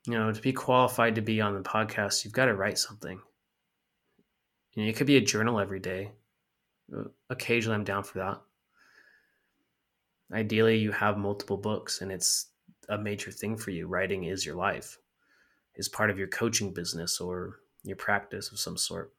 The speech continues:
So it's really about, I guess, going deeper into writing.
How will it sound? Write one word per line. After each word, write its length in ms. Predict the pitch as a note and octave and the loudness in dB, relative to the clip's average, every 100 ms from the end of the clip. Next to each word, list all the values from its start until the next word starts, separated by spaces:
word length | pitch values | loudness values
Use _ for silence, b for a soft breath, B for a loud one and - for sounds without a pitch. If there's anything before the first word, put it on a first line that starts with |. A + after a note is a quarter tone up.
| _ _ _ _ _ _ _ _ _ _ _ _ _ b b b b b b b _ | _ _ _ _ _ _ _ _ _ _ _ _ _ b b b b b b b _
So 140 | - B2+ | 2 2
it's 160 | A2+ | 2
really 160 | A#2+ A#2+ | 4 4
about, 480 | A2+ A2 G#2+ - - _ _ _ _ _ _ _ _ _ _ _ _ _ _ _ _ _ _ _ _ _ _ _ _ _ _ _ _ _ _ _ _ _ _ _ - - | 6 4 2 0 -12 _ _ _ _ _ _ _ _ _ _ _ _ _ _ _ _ _ _ _ _ _ _ _ _ _ _ _ _ _ _ _ _ _ _ _ -20 -12
I 60 | A2 | -4
guess, 220 | A2 - | -2 -2
going 360 | - A2+ A2 G#2 | 0 2 2 0
deeper 340 | G#2 G#2 A2 | -4 -4 -2
into 260 | G2+ - F#2+ | -2 -4 -2
writing. 400 | F#2 G2+ G#2 | -2 -2 -4